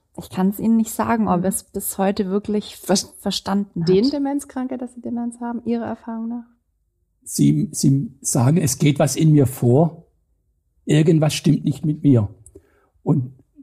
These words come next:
Speaker 3: wenn diese Phase überspringen, übersprungen wird, dann, dann merken Sie das nicht mehr.
Speaker 2: Mhm.
Speaker 3: Aber das ist eine sehr, sehr kritische Phase, die auch dann zu Aggressionen führen kann. Man will das nicht wahrhaben. Und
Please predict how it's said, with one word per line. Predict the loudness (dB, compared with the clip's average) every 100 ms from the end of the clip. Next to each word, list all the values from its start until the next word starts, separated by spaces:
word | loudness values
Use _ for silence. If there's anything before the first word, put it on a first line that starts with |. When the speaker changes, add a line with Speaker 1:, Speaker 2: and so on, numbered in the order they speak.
| _ -6
Speaker 3:
wenn | 0 4
diese | 6 4 4
Phase | 2 2 2
überspringen, | 2 0 2 2 2 0
übersprungen | 0 0 2 4 4
wird, | 2 2
dann, | 4 4
dann | 4 4 6
merken | 4 2
Sie | 0 0
das | 0 -2
nicht | -4 -4
mehr. | -4 -4 -4 -12 _ -8
Speaker 2:
Mhm. | -4 -2 0
Speaker 3:
Aber | 0
das | 2 2
ist |
eine | 2
sehr, | 4 4 4
sehr | 4
kritische | 2 2 0 -2
Phase, | -2 -2 0 0 -2 -6 _ 0
die | 2
auch | 4
dann | 2 2
zu | 0
Aggressionen | -2 0 0 4 6 6 6
führen | 4 4 4
kann. | 2 2 0 -2 -6
Man | 0 4
will | 4
das | 4
nicht | 2 0
wahrhaben. | 0 2 2 4 4
Und | 4 2